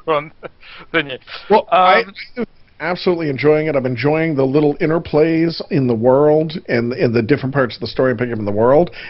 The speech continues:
Speaker 2: Now, I also have read the books, and I'm gonna be going back to reread the books.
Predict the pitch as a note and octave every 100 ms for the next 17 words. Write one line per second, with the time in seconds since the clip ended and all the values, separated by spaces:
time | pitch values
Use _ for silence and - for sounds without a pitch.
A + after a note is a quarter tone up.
0 | - C#3 C3+ D#3 F3+ - E3 F3 - E3
1 | C3+ A#2+ A2+ - B2+ A#2 B2+ B2+ A#2+ G2
2 | C#3+ G3 - - B2+ B2 C3 C3 C3 B2
3 | A2+ G2 C#3 C#3 - - A#2 A2 C#3+ A#2+
4 | A2 F#2 F2+ F#2 C2 -